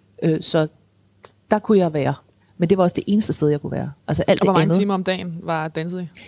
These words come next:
Speaker 1: Jamen, jeg dansede jo så bare fra... Altså fra otte. Jeg mødte ind klokken otte om morgenen og varmede op en time, inden vi gik i gang. Og så havde vi timer til klokken tre, halv fire, tror jeg.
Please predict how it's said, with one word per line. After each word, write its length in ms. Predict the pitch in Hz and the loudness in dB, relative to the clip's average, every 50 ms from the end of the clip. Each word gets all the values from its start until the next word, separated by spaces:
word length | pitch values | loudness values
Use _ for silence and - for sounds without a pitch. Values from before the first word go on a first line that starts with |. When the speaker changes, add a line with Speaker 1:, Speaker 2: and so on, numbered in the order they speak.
| - _ | -4 _
Speaker 1:
Jamen, 260 | 196 180 170 165 151 | 2 4 4 4 4
jeg 120 | 170 175 - | 4 4 4
dansede 320 | 151 151 151 175 196 170 | 4 2 4 2 2 2
jo 80 | 151 147 | 2 0
så 140 | - 156 | 0 0
bare 320 | 147 147 143 143 151 147 147 147 | 0 2 2 4 2 2 0 -4
fra... 280 | - - - 156 156 - - _ _ _ _ _ _ _ _ - - _ _ _ | -8 -6 -6 -6 -6 -6 -10 _ _ _ _ _ _ _ _ -20 -20 _ _ _
Altså 160 | - 147 - 147 | -6 -4 -4 -6
fra 340 | - - 147 147 147 151 - | -4 -2 0 0 0 -2 0
otte. 220 | - 175 190 185 - - - - | 2 2 0 0 -2 -4 -4 0
Jeg 100 | - 175 | 2 2
mødte 140 | 165 175 208 | 4 4 4
ind 80 | 208 196 | 2 4
klokken 220 | - 196 175 165 - | 2 2 2 4 2
otte 180 | 165 185 208 | 4 4 4
om 60 | 214 202 | 4 2
morgenen 260 | 185 175 180 190 196 | 2 0 0 0 0
og 40 | 185 | 0
varmede 260 | 160 156 151 151 156 - | 2 2 0 2 2 2
op 120 | 190 202 - - | 2 2 0 -4
en 120 | - 165 | -6 -6
time, 200 | - - 185 180 | -2 -2 0 0
inden 300 | 185 185 185 185 170 156 | 2 0 0 -2 -2 -2
vi 140 | 156 151 147 - _ _ | -4 -6 -6 -10 _ _
gik 120 | - 165 | -4 -2
i 40 | 147 | -2
gang. 280 | 147 - 208 226 220 214 | 0 2 2 2 2 -2
Og 80 | - 180 | -2 -2
så 100 | - 185 | 0 2
havde 140 | 185 185 180 | 2 0 0
vi 60 | 170 | -2
timer 380 | - - - 208 208 208 214 | -4 0 2 2 4 4 2
til 120 | 208 - - | 2 0 -2
klokken 480 | - - - - - - - - - - _ _ _ _ - | -2 0 0 0 -2 -4 -6 -8 -10 -14 _ _ _ _ -2
tre, 420 | - - - - 175 - - - | -2 0 2 2 2 4 2 2
halv 200 | 156 156 - - | 0 -2 -4 -4
fire, 360 | - - - 208 214 240 240 | -4 -2 0 0 0 0 -2
tror 180 | 220 - - - | -2 -2 -2 0
jeg. 140 | - 196 | 0 -2